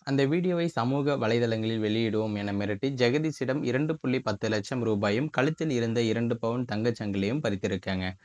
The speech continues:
பிறகு அருகில் உள்ள பஸ் ஸ்டாப்பில் இறக்கிவிட்டு, இதை வெளியே சொன்னால் கொன்று விடுவோம் என்று மிரட்டியும் சென்றிருக்காங்க. அதிர்ச்சியில் வீடு திரும்பிய ஜெகதீஷ், பெருமநல்லூர் போலீசில் புகாரும் அளிச்சிருக்காங்க. போலீசார் உடனடியாக வழக்கு பதிவு செய்து,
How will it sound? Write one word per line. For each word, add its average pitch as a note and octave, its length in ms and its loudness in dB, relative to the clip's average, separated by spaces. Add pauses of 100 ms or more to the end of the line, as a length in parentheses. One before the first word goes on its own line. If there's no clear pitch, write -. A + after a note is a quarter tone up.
(380)
பிறகு D#3+ 340 2
அருகில் E3 400 0
உள்ள A2+ 240 0
பஸ் A2+ 220 2
ஸ்டாப்பில் C#3+ 400 0
இறக்கிவிட்டு, A#2 560 0
இதை B2 240 4
வெளியே C#3+ 300 4
சொன்னால் B2 400 -2
கொன்று C3 360 0
விடுவோம் A2+ 340 2
என்று G#2+ 260 0
மிரட்டியும் A2+ 500 0
சென்றிருக்காங்க. G2 680 -2 (540)
அதிர்ச்சியில் E3 520 0
வீடு C#3+ 280 2
திரும்பிய A#2+ 340 2
ஜெகதீஷ், A2 580 2
பெருமநல்லூர் C3+ 680 2
போலீசில் A#2 400 -2
புகாரும் A#2 380 2
அளிச்சிருக்காங்க. G2 600 -2 (540)
போலீசார் F#3 400 2
உடனடியாக B2+ 540 2
வழக்கு B2+ 320 2
பதிவு A2 260 0
செய்து, A#2 240 -2